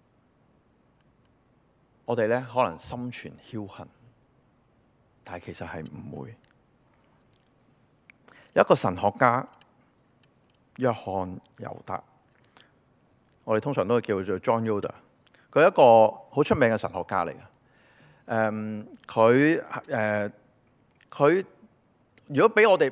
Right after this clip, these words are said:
畀近代少少，我哋可能熟一啲呢，係 Sandy Hallowell，佢，佢嗰個，呃，講和平嘅一個神學嘅理念。其實，呃，呢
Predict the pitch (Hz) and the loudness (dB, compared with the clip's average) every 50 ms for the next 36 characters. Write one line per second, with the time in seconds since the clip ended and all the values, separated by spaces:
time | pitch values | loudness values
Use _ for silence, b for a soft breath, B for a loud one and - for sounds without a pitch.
0 | - - - 160 165 170 - - - 127 135 139 139 143 139 113 120 120 139 160 | -4 -6 -4 -4 -4 -4 -6 -4 -2 -2 -2 -2 0 2 2 2 2 0 0 0
1 | 170 151 131 117 113 107 107 - 135 143 - - - - - - 123 104 127 117 | 2 2 2 2 2 0 -2 -2 -2 -2 -2 -4 -8 -10 -10 -10 -10 -8 -4 -2
2 | 117 117 113 110 b b b b b - 131 127 - 175 170 175 185 160 170 170 | -2 -2 -2 -6 b b b b b -4 -4 -2 0 -2 -2 -2 -2 -2 -2 0
3 | 151 120 95 85 82 - _ _ - - 104 104 113 113 113 _ _ _ - - | 0 0 -2 -6 -10 -14 _ _ -6 -4 -4 -4 -4 -6 -10 _ _ _ -8 -4
4 | 110 110 113 120 117 - 127 117 - 123 107 104 98 - - - 104 90 85 85 | -4 -2 -2 -4 -4 -2 -2 0 2 2 2 2 0 -2 -6 -10 -8 -8 -8 -8
5 | 78 71 - b b b b b b b - - 107 151 196 156 117 92 85 71 | -10 -14 -18 b b b b b b b 0 2 2 2 2 0 -2 0 -2 -2
6 | 82 - - 95 82 82 82 82 92 95 92 87 87 90 - _ _ 135 135 120 | -4 -8 -10 -10 -12 -14 -12 -8 -6 -6 -4 -4 -6 -8 -10 _ _ -8 -6 -4
7 | 87 87 - - 80 65 85 85 78 - 82 80 78 73 - - 78 - _ _ | -4 -6 -6 -8 -12 -12 -12 -12 -12 -10 -10 -10 -10 -12 -14 -18 -20 -20 _ _
8 | B B B B B B B B B _ _ - - 135 135 160 147 - - - | B B B B B B B B B _ _ -2 0 4 6 6 6 4 2 -6
9 | - - - - 123 123 120 120 117 113 | -20 -20 -10 -4 0 2 2 2 2 0